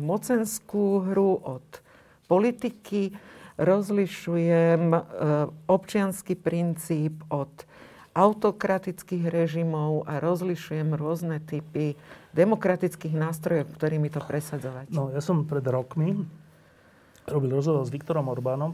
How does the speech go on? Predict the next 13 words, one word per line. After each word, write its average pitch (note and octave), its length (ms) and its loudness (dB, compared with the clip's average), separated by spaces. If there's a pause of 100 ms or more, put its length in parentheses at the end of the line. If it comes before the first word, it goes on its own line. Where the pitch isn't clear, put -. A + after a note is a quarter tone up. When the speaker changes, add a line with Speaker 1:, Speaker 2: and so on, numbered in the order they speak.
Speaker 2:
to C3+ 80 -2
už C3+ 80 -4
bol B2+ 160 -4
vtedy B2 320 -6
taký B2 240 -8
troška, A#2+ 480 -6 (640)
e, A2+ 140 -12 (260)
otrhnutý C#3+ 480 -4
z C3 160 -4
reťaze C#3+ 320 2
tej C3+ 160 0
pôvodnej C3 560 -2
svojej D#3+ 400 2